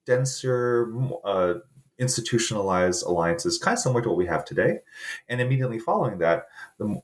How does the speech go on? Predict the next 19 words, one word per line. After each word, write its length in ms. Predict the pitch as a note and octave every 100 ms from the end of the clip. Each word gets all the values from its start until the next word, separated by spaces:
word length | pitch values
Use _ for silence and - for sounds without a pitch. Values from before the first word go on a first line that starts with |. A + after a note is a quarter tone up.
| -
Bismarckian 480 | A#2 A#2 C3 C3+ A#2
alliance 360 | G2+ G2 F#2
system 400 | - - F#2 F2 -
of 400 | F2 E2 D#2 D#2 - _ _ _ _ _ G2
realpolitik, 1120 | A2 A#2+ A#2 - G2 F#2+ - B2+ A#2 - -
balance 360 | F#2+ F#2+ G2+ -
of 120 | F#2
power, 460 | - G#2+ G#2 G2+ A#2
very, 340 | A#3 G3 C#3 _ - - -
uh, 160 | G2+
loose, 560 | F#2 G#2 C#3+ C#3+ - - _ _ _ _ _ _ _ -
uh, 300 | G2 F#2+ F2
limited 500 | G#2 A2 D#3 D#3 C#3+
institutions, 680 | B2 - - A2 G#2+ G#2 F#2
very 260 | F#2+ A2 G#2+
fluid 520 | - - G#2 G2+ E2
alliances. 680 | E2 D#2+ D#2 C#2+ - - - - - - -
And 160 | C3+ C#3+
yet, 300 | E3 E3+